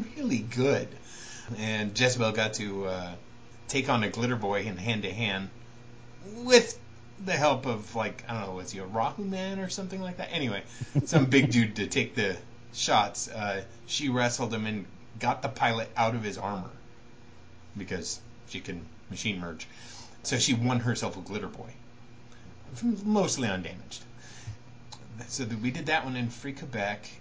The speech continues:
and that kinda dovetailed into the next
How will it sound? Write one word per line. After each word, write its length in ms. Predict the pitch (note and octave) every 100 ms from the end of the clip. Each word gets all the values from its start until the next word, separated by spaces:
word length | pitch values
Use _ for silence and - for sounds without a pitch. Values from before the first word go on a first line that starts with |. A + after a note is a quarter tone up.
| -
and 320 | A2 G2+ G#2
that 180 | B2 C#3
kinda 240 | - C#3+ B2
dovetailed 680 | A#2+ A2+ - B2+ A#2+ A2+ G#2 - - - - -
into 560 | C3+ C3 A#2+ - A#2 A2
the 120 | G#2
next 420 | G#2+ B2+ C#3 -